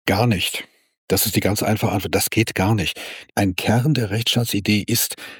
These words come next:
dass im Staat alle staatlichen Instanzen im Allgemeinen und ganz besonders die Gerichte nicht willkürlich entscheiden.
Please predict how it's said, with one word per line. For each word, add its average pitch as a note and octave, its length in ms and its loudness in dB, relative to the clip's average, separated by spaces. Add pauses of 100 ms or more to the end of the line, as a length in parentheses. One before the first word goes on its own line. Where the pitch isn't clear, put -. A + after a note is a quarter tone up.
dass G2 240 0
im G2+ 160 4
Staat A#2+ 640 2
alle C3 260 4
staatlichen A2+ 460 0
Instanzen A2 640 2
im G2 160 0
Allgemeinen F#2 560 2
und A#2 140 -6
ganz A2+ 260 0
besonders G#2 400 0
die G2 140 -2
Gerichte G#2 420 2
nicht G2 540 2
willkürlich G2 720 2
entscheiden. - 560 -2